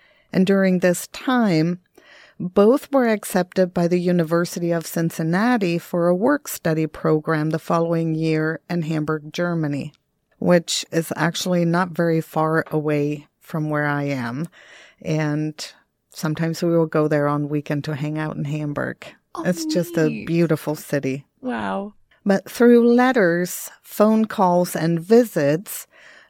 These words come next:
Speaker 1: Lisa started seeing that this relationship would never work, and she broke it off. He was very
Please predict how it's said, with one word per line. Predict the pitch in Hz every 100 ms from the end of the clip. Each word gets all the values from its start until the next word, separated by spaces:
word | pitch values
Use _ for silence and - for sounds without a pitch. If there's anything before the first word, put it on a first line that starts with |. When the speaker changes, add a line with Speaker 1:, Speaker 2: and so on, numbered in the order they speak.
| -
Speaker 1:
Lisa | 339 330 285
started | - 214 208 208 202
seeing | - 214 190 180
that | 170 170 -
this | 294 -
relationship | 233 185 160 - 151 - -
would | 143
never | 147 135 135
work, | 139 131 117 - - - -
and | 175 170 170 175 - _ _
she | - 208
broke | 180 175 170
it | 156
off. | 143 - - - _
He | - 214
was | 190 180
very | 180 180